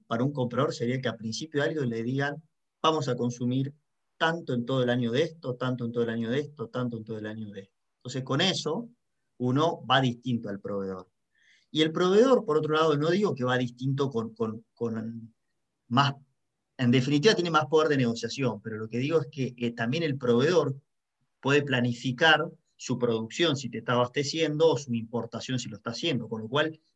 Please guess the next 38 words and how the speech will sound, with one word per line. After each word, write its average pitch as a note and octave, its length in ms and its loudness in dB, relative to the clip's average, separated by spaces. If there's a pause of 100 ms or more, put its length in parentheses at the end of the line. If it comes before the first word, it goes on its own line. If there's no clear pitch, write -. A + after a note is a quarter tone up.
(160)
toda F#3 260 4
la B2+ 120 2
cadena C3+ 380 2
de G#2+ 60 -2
valor A2+ 360 0
va A2+ 40 -2
a A2 40 -4
ahorrar. G#2+ 300 -6 (540)
Por B2+ 140 2
eso C#3+ 80 2
es C#3 60 -4
tan C3+ 140 2
importante C#3 880 0 (360)
la A2+ 280 0
planificación A#2 720 -2
de B2+ 80 0
esas A#2 160 -8
cantidades, G#2+ 800 -10 (440)
y C#3+ 140 2
es C#3+ 100 0
tan D3 160 2
importante C#3 500 0
estar C#3+ 320 0
cerca E3+ 800 -2 (400)
de C#3+ 440 2 (720)
el A#2+ 140 -4
que A#2 120 -2
nos A2 160 -6
pide, D3 300 2
ya A#2+ 140 -2
sea, B2 360 2
no A2+ 120 -6
sé, G2+ 460 -6 (100)
el G2 80 -20
planificador A2+ 640 -4
de A#2 60 2
la A2 120 -2
producción E3 800 0